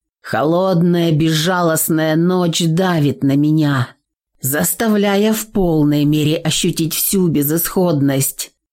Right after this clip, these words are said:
которая наполняет моё существование с того момента, как он ушёл. Булат был моим счастьем, а теперь этого счастья не стало.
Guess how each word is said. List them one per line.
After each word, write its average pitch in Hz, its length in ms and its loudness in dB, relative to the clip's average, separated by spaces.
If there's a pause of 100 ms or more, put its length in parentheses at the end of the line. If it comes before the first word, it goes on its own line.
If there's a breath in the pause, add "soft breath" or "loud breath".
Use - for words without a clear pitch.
(120)
которая 233 500 -2
наполняет 220 760 0
моё 180 240 0
существование 180 960 0
с - 100 -4
того 170 340 0
момента, 180 720 0
как 143 420 -6
он 135 380 0 (100)
ушёл. 120 840 -2 (800)
Булат 208 520 0
был 214 340 2
моим 170 400 2
счастьем, 127 1000 -2 (460)
а 226 140 -4
теперь 240 380 -2
этого 233 260 0
счастья 160 580 -2
не 160 140 2
стало. 131 680 -2